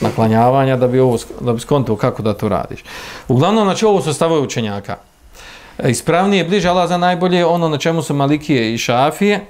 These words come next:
i, e, je, e, uzimajući naru-, znači, opet se, znači, opet cijelo vrijeme naglašava, znači, vraćaju se na iste šerijske tekstove. I vidimo kako se jedan šerijski tekst može dvojako tumačiti. Zaista se može dvojako tumačiti.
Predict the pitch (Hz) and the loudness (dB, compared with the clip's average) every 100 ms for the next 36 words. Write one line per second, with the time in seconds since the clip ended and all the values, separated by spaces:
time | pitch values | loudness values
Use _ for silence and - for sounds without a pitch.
0 | - - _ - - - - - - - | -20 -20 _ -20 -20 -20 -20 -20 -20 -6
1 | 135 123 - 120 113 113 127 123 - 120 | 0 2 2 2 2 2 2 2 2 0
2 | - - 139 143 143 131 123 139 151 131 | -2 -4 -2 0 2 0 0 0 2 0
3 | - 147 139 180 160 202 208 214 190 160 | -2 -2 0 0 0 0 0 -2 -2 0
4 | 160 160 170 180 175 185 175 170 147 143 | 0 0 0 0 0 0 2 0 0 0
5 | 135 117 110 131 165 175 175 143 147 165 | -2 -4 -4 0 0 2 -2 -2 -2 -2
6 | 160 139 - 147 151 147 - 113 - 127 | 0 -2 0 -2 -2 -4 -2 -4 -4 -8
7 | 110 - - - - 139 143 190 175 156 | -8 -16 -20 -20 -4 0 2 2 0 0
8 | 185 180 170 185 - 165 185 160 143 175 | -2 0 0 0 0 0 0 0 -4 -2
9 | 170 170 143 143 170 127 123 127 123 120 | -2 -2 0 2 2 0 -2 -4 -2 0
10 | 120 117 - - - 120 135 139 175 190 | 0 -2 -6 -14 -10 -2 -2 0 0 0
11 | 139 131 117 - 104 95 - | 2 0 0 -4 -6 -6 -10